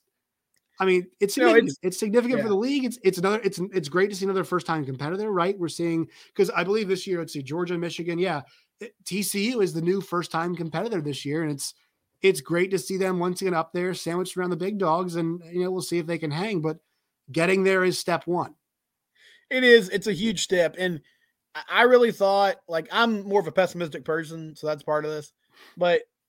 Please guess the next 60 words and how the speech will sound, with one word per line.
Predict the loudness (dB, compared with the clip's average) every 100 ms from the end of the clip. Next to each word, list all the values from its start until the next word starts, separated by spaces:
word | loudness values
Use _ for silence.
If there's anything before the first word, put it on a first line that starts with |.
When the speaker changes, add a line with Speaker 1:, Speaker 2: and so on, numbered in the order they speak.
| _
Speaker 2:
they | -2 2
had | 4 2 4
their | 2 2
chance | 0 -2 -4
in |
twenty | -6 -6
fourteen | -2 -4 -2 -8
and |
twenty | -6 -8
fifteen, | -6 -8 -6 -6 -4 -8 -10 _ _ _ _ _ -6
and | -2
there | 0
were |
definitely | 2 0 0 -2
times | 0 0 -2
the | 0
last | 0 -2
few | -4
years | -2 -2
where | -2
I | -2
thought, | -4 -4
"Man, | -6 -6 -8 -12 _ _ _ _
that | 0 0
was | 2
just | 0 -2 -10 -14
a |
missed | -2 0 2
opportunity," | 0 0 -6 -6 -4 -6 -6 -8
and | -6
they | -6
might | -2 -2 -2
not, | -4 -2 -2 -4
like, | -12 -8
they | -6
might | -4 -4 -4
not | -8 -8
get | -10 -4
there | -2 -2
again. | -4 -8 -10
They | -12
might | -8 -6
not | -6 -4
have | -2 -2 -4 -8 _ _ _ _
the | -4
ability | 0 0 -2
to | -6
do | -4 -4
it, | -6 -4
but, | -4 -4 _ _ _ -12
um, | -6 -6 -6 -12 _ -20 -2
Coach | -2 2
Dykes | 0 0
stepped | -2 0
in | 2
here | 4
in | 4
year | 2 0
one | 2 2 2 0
and, | -2